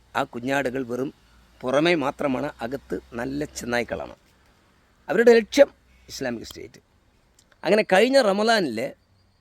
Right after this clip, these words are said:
ഈ ജമാഅത്തെ ഇസ്ലാമിയുടെ ഉന്നത നേതൃത്വങ്ങളുടെ ഒരു നോമ്പുതറ പരിപാടിയുണ്ട്. അതിൽ പണ്ഡിതന്മാരൊക്കെ വിളിക്കും, മുസ്ലിം സമുദായത്തിലെ എല്ലാ പണ്ഡിത-, അതിൽ ഇയാളെയും വിളിച്ചു.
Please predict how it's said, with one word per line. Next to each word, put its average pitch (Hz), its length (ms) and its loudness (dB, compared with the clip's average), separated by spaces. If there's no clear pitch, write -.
ഈ 180 80 -2
ജമാഅത്തെ 190 360 0
ഇസ്ലാമിയുടെ 190 420 0
ഉന്നത 185 280 -2
നേതൃത്വങ്ങളുടെ 175 720 0
ഒരു 156 120 -4
നോമ്പുതറ 180 340 4
പരിപാടിയുണ്ട്. 127 580 -4
അതിൽ 147 140 -4
പണ്ഡിതന്മാരൊക്കെ 170 760 -2
വിളിക്കും, 120 300 -4
മുസ്ലിം 123 300 -8
സമുദായത്തിലെ 120 520 -4
എല്ലാ 117 120 -4
പണ്ഡിത-, 104 300 -10
അതിൽ 135 200 -6
ഇയാളെയും 160 300 2
വിളിച്ചു. - 220 -10